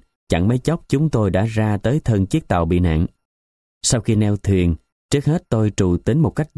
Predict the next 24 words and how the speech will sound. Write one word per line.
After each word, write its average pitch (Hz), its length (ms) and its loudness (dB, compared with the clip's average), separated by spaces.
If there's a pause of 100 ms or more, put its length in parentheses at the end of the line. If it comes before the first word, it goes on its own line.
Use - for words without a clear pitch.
chuyên 107 300 0
chở 85 260 0
khác 151 400 -2
ngoài 90 360 0
chiếc 143 320 -4
thuyền 85 320 0
chậu. 80 340 0 (500)
Coi 131 140 0
chừng, 92 340 2 (480)
đây 113 220 2
cũng 95 240 0
là 101 140 0
chuyến 127 160 0
đi 110 100 2
cuối 143 220 0
cùng, 87 320 0
chúng 123 220 -2
tôi 104 120 0
sẽ 110 140 0
đưa 104 220 2
về 87 180 0
rất - 260 -4
nhiều 98 180 2
thứ 131 260 0